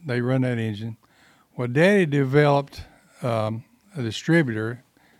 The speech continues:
the, the distributor that come with the engine had one set of points. Well, Daddy figured out how to put two sets of points in there,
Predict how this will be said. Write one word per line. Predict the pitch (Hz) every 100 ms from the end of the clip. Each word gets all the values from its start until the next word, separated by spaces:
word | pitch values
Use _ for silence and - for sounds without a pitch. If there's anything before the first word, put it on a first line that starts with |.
| _
the, | 131 123 131
the | 139 147 - 143
distributor | 117 - 165 160 139
that | 123
come | 147 139
with | 117
the | 131
engine | 143 123
had | 113 117 113
one | 127 123
set | - 117
of | 110
points. | 131 104 92 - _ _ _ _ _ -
Well, | 113
Daddy | 143 170
figured | 156 147 135
out | 131 131 117
how | 127
to | 117
put | - 123 -
two | 175 170
sets | - 117 98
of | -
points | 113 104 -
in | 104 98
there, | 95 107